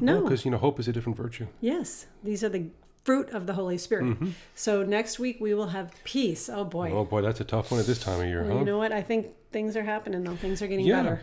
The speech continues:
Speaker 1: and
Speaker 2: I
Speaker 1: let,
Speaker 2: think.
Speaker 1: let me add a little, uh, personal prayer request.
Speaker 2: Okay.
Speaker 1: And so this is, the, you know, as we're recording this, it's Sunday, June seventh, and so
Speaker 2: Mm-hmm.
Speaker 1: I'll be preaching again Sunday, June fourteenth.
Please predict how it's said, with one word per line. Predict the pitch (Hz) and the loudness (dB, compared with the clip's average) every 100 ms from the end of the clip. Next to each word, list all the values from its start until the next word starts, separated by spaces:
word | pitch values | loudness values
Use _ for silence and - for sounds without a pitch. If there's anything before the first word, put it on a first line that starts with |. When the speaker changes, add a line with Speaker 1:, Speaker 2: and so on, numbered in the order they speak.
| - | -4
Speaker 1:
and | 147 | -2
Speaker 2:
I | |
Speaker 1:
let, | 160 | 0
Speaker 2:
think. | 208 175 160 | 0 -4 -2
Speaker 1:
let | 170 | 0
me | 226 196 | 2 2
add | 165 | 2
a | 139 | 2
little, | 139 135 117 | 2 2 2
uh, | |
personal | 117 143 - 117 | 0 0 -2 -2
prayer | - 160 | -2 0
request. | 185 220 196 | 0 -2 -4
Speaker 2:
Okay. | 175 | -6
Speaker 1:
And | 110 | -6
so | - 120 | -2 0
this | 156 - | 0 0
is, | 139 127 - - | 0 0 -4 -4
the, | 120 | -2
you | 120 | 0
know, | 120 | 0
as | 117 | 2
we're | 139 | 2
recording | 123 117 - 151 135 | 2 2 2 2 2
this, | 139 113 | 0 -4
it's | - | -6
Sunday, | 127 135 131 | -2 0 0
June | 117 127 131 | 0 0 0
seventh, | - 120 190 - | -2 -4 -4 2
and | 233 | 4
so | 220 | 4
Speaker 2:
Mm-hmm. | 110 | 2
Speaker 1:
I'll | |
be | 117 | -2
preaching | 127 139 120 | -2 -2 -2
again | 120 117 | -2 -2
Sunday, | 113 - 120 117 | -2 -4 -4 -4
June | 113 127 120 | -2 -2 -2
fourteenth. | 127 117 - 165 - | -4 -6 -4 -8 -8